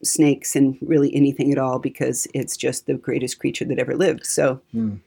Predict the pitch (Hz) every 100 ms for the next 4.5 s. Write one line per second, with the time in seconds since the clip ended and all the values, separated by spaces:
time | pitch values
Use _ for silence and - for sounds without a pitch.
0 | _ _ - 165 156 139 135 - - 208
1 | 202 220 202 190 175 165 - 208 165 143
2 | - - 117 - 233 - - 320 190 175
3 | 160 - 180 185 190 190 196 196 202 185
4 | 165 170 143 151